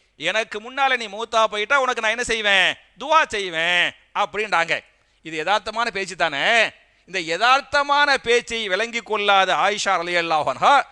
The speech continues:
பயங்கரமா கோவப்படுவாங்க. கோவப்பட்டு சொல்லுவாங்க, "துஹிப்பு மௌத்தி, நீங்க என்ன ஆசைப்படுறீங்கன்னு சொன்னா நான் சீக்கிரம் மௌத்தா போகணும்." ஆயிஷா நாயகி சொல்றாங்க, "துஹிப்பு மௌத்தி, என் மௌத்து எப்ப வரும்,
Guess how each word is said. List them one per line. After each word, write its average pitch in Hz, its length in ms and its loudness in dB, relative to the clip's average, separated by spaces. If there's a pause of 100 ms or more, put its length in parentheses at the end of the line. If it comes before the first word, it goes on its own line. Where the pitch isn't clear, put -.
(180)
பயங்கரமா 240 500 -2
கோவப்படுவாங்க. 170 580 0 (840)
கோவப்பட்டு 202 320 0
சொல்லுவாங்க, 185 640 2 (520)
"துஹிப்பு 302 500 -2
மௌத்தி, 247 480 2 (1200)
நீங்க 208 260 -2
என்ன 262 540 4
ஆசைப்படுறீங்கன்னு 233 640 2
சொன்னா 202 440 0 (220)
நான் 190 220 4
சீக்கிரம் 320 640 2
மௌத்தா 269 240 4
போகணும்." 202 720 0 (100)
ஆயிஷா 240 320 2
நாயகி 190 260 0
சொல்றாங்க, 190 480 2 (360)
"துஹிப்பு 330 460 -2
மௌத்தி, 254 720 2 (380)
என் 185 360 0
மௌத்து 285 440 -2
எப்ப 247 440 2
வரும், 262 520 0